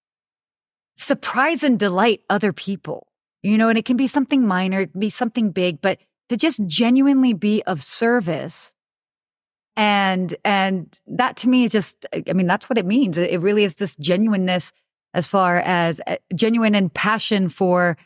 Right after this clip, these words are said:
for serving and surprising people in the best way. That wasn't a very concise answer. I'm well aware.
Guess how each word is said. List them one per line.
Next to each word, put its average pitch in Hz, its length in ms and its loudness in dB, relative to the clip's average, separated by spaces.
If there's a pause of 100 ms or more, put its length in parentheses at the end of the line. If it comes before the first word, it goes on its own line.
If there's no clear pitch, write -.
(520)
for 190 640 2
serving 202 480 0
and 185 400 0
surprising 220 580 -2
people - 400 -4 (1400)
in 151 100 -2
the 156 60 0
best 143 240 -4
way. - 220 -10 (840)
That 233 160 0
wasn't 277 280 2
a 254 40 4
very 233 240 2
concise 208 460 0
answer. 170 300 -4
I'm 170 220 0
well 175 160 2
aware. - 320 -4